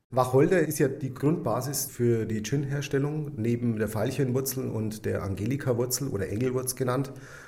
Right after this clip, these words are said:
Diese drei Sachen müssen ja immer im Gin enthalten sein. Und der Wacholder kommt eben rein, gemahlen oder geschrotet oder gequetscht und wird dann nur in diesem Alkohol angesetzt.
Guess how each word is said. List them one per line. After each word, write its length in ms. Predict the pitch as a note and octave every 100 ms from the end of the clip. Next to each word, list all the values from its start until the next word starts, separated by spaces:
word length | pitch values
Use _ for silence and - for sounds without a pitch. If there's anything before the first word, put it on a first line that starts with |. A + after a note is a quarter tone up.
| -
Diese 220 | A#2+ B2
drei 160 | B2 G2
Sachen 260 | A#2 A2+
müssen 200 | A2+ A#2
ja 60 | G#2+
immer 160 | G#2+ G#2+
im 200 | G2+ F#2+
Gin 280 | G#2+ G#2
enthalten 440 | G#2 E2+ D#2 E2 F#2
sein. 260 | F2+ D#2+
Und 260 | F2 F#2 - - - -
der 80 | F#2
Wacholder 420 | G2 G#2+ B2 D#3
kommt 340 | D#3 C3 C3+ C3+
eben 240 | A#2 G#2+
rein, 440 | F#2 F#2+ C3 D#3 C3+
gemahlen 720 | F#2+ F2 F#2+ A#2+ C#3+ D3+ C#3
oder 240 | A2 G#2+
geschrotet 720 | G2+ G2 A2 A#2 C#3+ D#3+ - - - - - -
oder 180 | G2+ G#2
gequetscht 680 | G#2 - D3 D#3 - - - - - -
und 540 | - A2+ A#2 A#2 A2+ A2
wird 180 | G#2 A#2
dann 120 | G#2+
nur 180 | A2 G2+
in 100 | G#2
diesem 380 | G#2+ G#2+ G#2
Alkohol 440 | - A2 G#2 G2 -
angesetzt. 760 | - D#2+ - - - - -